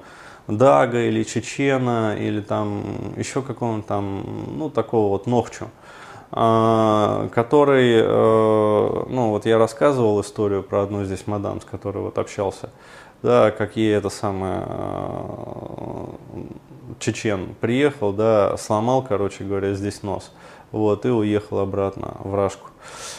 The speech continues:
А, вот. То есть, э, будет искать таких. А, для чего? Для того, чтобы, э, соблюдался вот этот вот принцип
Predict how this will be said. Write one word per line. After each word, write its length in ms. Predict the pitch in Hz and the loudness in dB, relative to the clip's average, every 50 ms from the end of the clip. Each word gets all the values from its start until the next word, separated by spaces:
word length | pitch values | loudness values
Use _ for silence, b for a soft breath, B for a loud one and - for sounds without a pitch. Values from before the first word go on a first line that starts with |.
| B B - | B B 0
А, 500 | - - 107 107 107 110 110 110 113 113 | 2 4 6 6 6 6 6 6 6 6
вот. 480 | 117 113 110 110 110 104 104 - - - - - B B 120 101 B B B B B B B B B - | 6 6 6 6 6 6 4 0 -6 -14 -16 -10 B B -4 -4 B B B B B B B B B 0
То 160 | 131 127 123 | 4 4 6
есть, 240 | 120 113 - - - | 4 4 2 0 4
э, 340 | 123 123 120 120 120 120 120 | 6 6 8 8 8 6 4
будет 320 | 123 139 175 180 170 165 123 | 4 4 4 4 4 4 2
искать 340 | 113 - - 143 131 131 | 0 2 0 0 0 2
таких. 340 | 131 123 120 - - 104 - - - | 0 -2 -2 -2 -4 -6 -6 -6 -10
А, 400 | - - - 113 107 107 107 107 | -8 -6 -4 -4 -2 -2 -2 0
для 180 | 107 110 117 | 2 2 0
чего? 360 | 117 - - 131 117 104 104 101 | 0 0 -4 -4 -2 0 0 0
Для 160 | 101 107 - | 0 0 2
того, 260 | - 139 156 175 175 | 2 2 2 2 0
чтобы, 320 | 165 - - 135 131 135 | -2 -2 -4 -4 2 4
э, 920 | 131 127 123 120 117 110 110 104 - - 95 107 110 107 107 107 107 104 101 101 - - | 6 6 8 8 6 6 4 2 2 0 0 0 2 2 2 4 2 2 0 -2 -8 -14
соблюдался 640 | - - - 110 110 113 120 120 131 131 127 131 - 113 | -16 -10 -6 -4 -2 -2 0 4 4 4 4 2 -2 -4
вот 140 | 107 - | -2 0
этот 160 | 120 117 113 113 | -2 -2 0 -2
вот 180 | 107 104 - | -4 -4 -4
принцип 400 | - 127 127 123 117 - - - | -4 -4 -4 -4 -4 -6 -12 -16